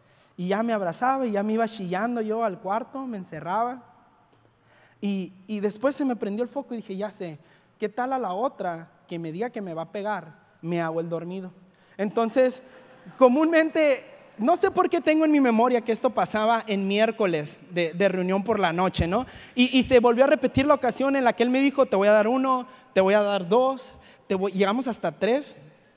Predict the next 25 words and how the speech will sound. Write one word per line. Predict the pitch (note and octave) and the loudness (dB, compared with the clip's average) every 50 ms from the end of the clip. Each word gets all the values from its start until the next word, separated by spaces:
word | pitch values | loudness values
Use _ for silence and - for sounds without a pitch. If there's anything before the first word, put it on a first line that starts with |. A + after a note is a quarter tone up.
| _ _ _ _ _ - - _ _ _ _ _ _ | _ _ _ _ _ -20 -20 _ _ _ _ _ _
Y, | - G3+ G#3 G3 F#3+ F3+ E3+ - - - - | -4 -2 0 0 0 -2 -6 -8 -14 -10 -6
y | G3 F#3+ | -4 -2
yo | G3 G3+ | 0 0
me | A3+ | -2
acuerdo | A#3 - B3+ B3+ B3 A3 | 0 0 0 0 0 -2
que | - G3 | -2 -4
yo | F3+ F3 F3+ | -4 -4 -4
me | G3+ G#3 | -4 -6
hice | G3 G3+ G#3+ | -4 -4 -4
el | G#3 F#3+ | -4 -2
dormido | F3 D#3 D3 C#3+ D#3+ F3 G3 G3+ G3 | -4 -4 -4 -4 -6 -6 -4 -6 -6
en | F#3 | -6
el | E3 D3+ C#3+ | -8 -10 -10
camino. | - D3 C#3+ D3 D#3 F3+ G#3 A3 A#3+ A3+ - _ _ _ _ _ _ _ _ _ _ _ _ _ _ | -12 -12 -8 -6 -6 -6 -6 -8 -10 -12 -18 _ _ _ _ _ _ _ _ _ _ _ _ _ _
Y, | - F#3 F#3+ F3+ F#3+ G3 | -4 -4 -4 -4 -2 -4
y | G3+ F#3+ | -2 -2
vivíamos | F#3+ F#3 F#3 G3+ G#3 A3+ A#3 A3 G#3 - | -2 -2 0 0 0 0 0 -2 -4 -4
en | F#3 F3 F3 | -4 -6 -6
un | F3+ G3 | -6 -4
pueblo | F#3 G3+ G3+ G3+ G3 | -2 -2 -2 -2 -4
que | G3 F#3 | -6 -10
se | - | -10
llama | F3+ E3+ E3 F3+ F#3 | -8 -8 -8 -8 -8
Benjamín | F#3 E3 D3 - E3 D#3+ F3 F3+ E3 | -10 -10 -10 -10 -10 -8 -10 -8 -4
Hill. | - A3 G#3 F#3+ - | -4 -4 -4 -4 -8